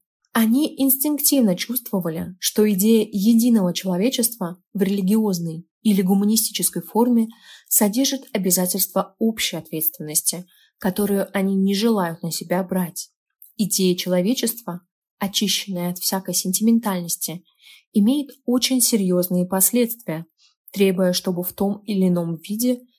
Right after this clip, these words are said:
люди взяли на себя ответственность за все преступления, совершённые людьми, и чтобы все народы разделяли бремя зла, совершённого всеми остальными.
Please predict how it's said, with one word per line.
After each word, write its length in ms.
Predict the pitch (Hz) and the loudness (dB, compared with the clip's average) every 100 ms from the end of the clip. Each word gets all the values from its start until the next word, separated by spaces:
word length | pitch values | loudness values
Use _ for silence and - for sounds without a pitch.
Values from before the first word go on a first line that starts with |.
| _ | _
люди 260 | 214 254 254 | 2 4 4
взяли 360 | 220 190 170 170 | 2 2 2 -2
на 120 | 175 | -2
себя 300 | - 175 170 | -2 -2 -4
ответственность 920 | 190 190 254 247 - 160 156 - - _ _ - | -6 -2 0 0 -4 -10 -10 -12 -14 _ _ -6
за 160 | 190 185 | -2 0
все 220 | - 180 | 0 -2
преступления, 800 | 180 170 185 185 190 247 233 233 - _ | -4 -6 -6 -2 0 2 0 -2 -12 _
совершённые 880 | - 254 254 233 - 180 175 180 180 | 0 2 4 2 0 -2 -2 -2 0
людьми, 520 | 196 202 220 170 - _ - | 0 2 0 0 -10 _ -6
и 60 | 190 | -2
чтобы 300 | - 185 185 | 0 -2 0
все 280 | - 196 | -2 0
народы 460 | 254 254 254 240 247 - _ - | 2 2 2 2 -2 -4 _ -6
разделяли 640 | 190 185 180 185 185 185 | 0 2 2 2 2 2
бремя 400 | 180 185 180 175 | 0 0 0 2
зла, 360 | 175 185 202 247 - _ _ | 0 0 -4 -4 -8 _ _
совершённого 840 | - 254 262 240 - 196 196 190 190 | 0 2 2 0 -2 -2 -2 -2 -2
всеми 420 | - - 175 170 | 2 2 2 0
остальными. 760 | 170 - 202 208 220 160 170 | -4 -2 0 2 2 0 -8